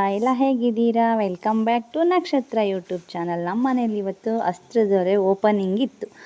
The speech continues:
ಹಾಗಾಗಿ ನಾವು ಪೂಜೆ ಮಾಡಿ ಓಪನ್ ಮಾಡೋಣ ಅಂತ ಹೇಳಿ ಎಲ್ಲರೂ ಪೂಜೆ ತಯಾರಿ ಮಾಡಿ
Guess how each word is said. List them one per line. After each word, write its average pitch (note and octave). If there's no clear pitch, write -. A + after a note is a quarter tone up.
ಹಾಗಾಗಿ A#3
ನಾವು G#3+
ಪೂಜೆ G3+
ಮಾಡಿ F#3+
ಓಪನ್ F#3+
ಮಾಡೋಣ E3
ಅಂತ D#3+
ಹೇಳಿ E3
ಎಲ್ಲರೂ F3+
ಪೂಜೆ F3+
ತಯಾರಿ D#3+
ಮಾಡಿ E3